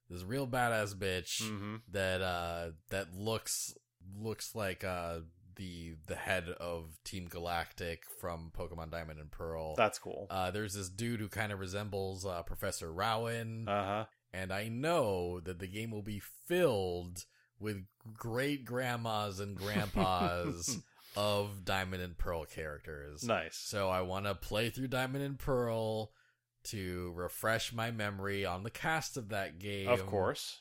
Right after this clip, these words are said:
Speaker 1: Uh, and have that context for when I play, uh, for when I play, uh, Pokemon Legends Arceus. That I
Speaker 2: That
Speaker 1: can just, like, point at, <laughs>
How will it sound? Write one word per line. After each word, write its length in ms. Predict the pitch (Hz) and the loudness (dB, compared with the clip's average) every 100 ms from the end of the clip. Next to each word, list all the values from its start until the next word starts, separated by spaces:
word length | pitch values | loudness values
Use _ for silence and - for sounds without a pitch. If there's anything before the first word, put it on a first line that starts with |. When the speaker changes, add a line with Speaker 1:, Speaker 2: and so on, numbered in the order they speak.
| _ | _
Speaker 1:
Uh, 500 | - 92 90 90 87 - | 0 2 2 2 0 -2
and 120 | 90 | -4
have 260 | 87 104 101 | 2 2 2
that 180 | 104 - | 0 -2
context 640 | - 95 87 - 80 - | -2 -2 -2 -2 -2 -2
for 120 | - 85 | -6 -6
when 160 | 82 | -4
I 100 | 80 | -4
play, 760 | 78 - 87 80 78 76 78 - _ _ _ _ _ | -2 -4 -2 -2 -2 -4 -6 -10 _ _ _ _ _
uh, 540 | 80 82 76 69 71 76 - - | -6 -4 -4 -6 -8 -10 -14 -10
for 160 | 101 | -4
when 140 | 90 87 | -2 -2
I 100 | 85 | -2
play, 460 | - 98 85 80 | -4 -4 -2 -2
uh, 380 | 76 73 67 69 - _ - | -4 -6 -8 -10 -14 _ -2
Pokemon 360 | 107 85 85 82 | -2 0 -4 -4
Legends 320 | 80 78 76 | -6 -8 -6
Arceus. 680 | 76 73 71 65 67 - - | -6 -6 -12 -14 -8 -6 -4
That 80 | 107 | 0
I 40 | 107 | 0
Speaker 2:
That 80 | |
Speaker 1:
can 120 | 87 82 | 0 -6
just, 160 | 82 | -4
like, 140 | 87 - - | -4 -2 0
point 320 | - 98 90 | 0 0 -2
at, 140 | 82 - - - _ | -4 -6 -20 -20 _
<laughs> 80 | - | -6